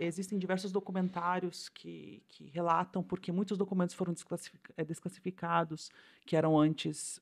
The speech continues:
obviamente, classificados pelas agências de segurança americanas, é, em que relataram, a Carol vai poder, vai dizer, vai dizer com um pouco mais de,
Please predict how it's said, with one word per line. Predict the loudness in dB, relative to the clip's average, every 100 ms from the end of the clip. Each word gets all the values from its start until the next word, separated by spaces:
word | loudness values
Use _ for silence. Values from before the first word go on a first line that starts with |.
| -12
obviamente, | -8 0 0 0
classificados | -2 -2 -2 0 -2 -4
pelas | -4 0 0 -2 -6
agências | -6 -2 -2 -2 -2 -6 -6
de | -8 -8 -8
segurança | -8 -4 0 2 0 -2 -10 -8
americanas, | -4 -2 4 6 6 2 -4 -16 -20 -20 -20 _ -2
é, | 0 0 0
em | -2
que | -4 -4 -2 0 0 0
relataram, | 0 -2 -2 0 2 4 2 0
a |
Carol | -2 -4
vai | -4
poder, | -6 -6
vai | -6
dizer, | -6 -6
vai | -4
dizer | -6 -8
com | -8
um | -6
pouco | -4 -2
mais | -2
de, | 0